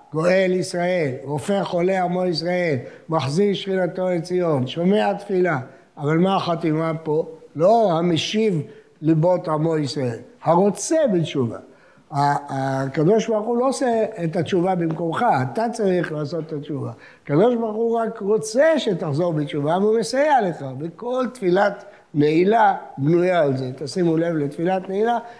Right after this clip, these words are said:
היא כלו-, כולה בנויה על זה שהקדוש ברוך הוא רוצה שנחזור בתשובה, קורא לנו לחזור בתשובה, מבקש שנחזור בתשובה, מסייע שנחזור בתשובה. איך הוא מסייע? שולח נביאים, שולח,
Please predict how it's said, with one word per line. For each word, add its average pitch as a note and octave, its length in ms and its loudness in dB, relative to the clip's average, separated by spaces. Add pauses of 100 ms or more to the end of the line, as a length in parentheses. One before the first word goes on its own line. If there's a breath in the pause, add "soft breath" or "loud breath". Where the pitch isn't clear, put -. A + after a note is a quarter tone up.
היא E3+ 120 -2
כלו-, G#3+ 220 2 (140)
כולה G#3+ 360 0
בנויה A3 360 0
על A#3 100 -2
זה G#3 140 -2
שהקדוש F#3+ 500 -2
ברוך G3 220 -2
הוא A#3 180 -2
רוצה C#4 360 -2
שנחזור F3+ 480 0
בתשובה, C3+ 480 -2
קורא F3+ 240 2
לנו A#3+ 320 0
לחזור D#3+ 320 -4
בתשובה, C3+ 340 -10 (360 loud breath)
מבקש F#3+ 520 2
שנחזור F#3+ 420 0
בתשובה, C#3 420 -2
מסייע G#3+ 600 2
שנחזור F3 500 0
בתשובה. B2+ 280 -6
איך G3+ 180 -2
הוא G3 100 -4
מסייע? D#3+ 500 -6 (300 loud breath)
שולח E3+ 480 2
נביאים, F3+ 640 0 (280 loud breath)
שולח, F3 440 2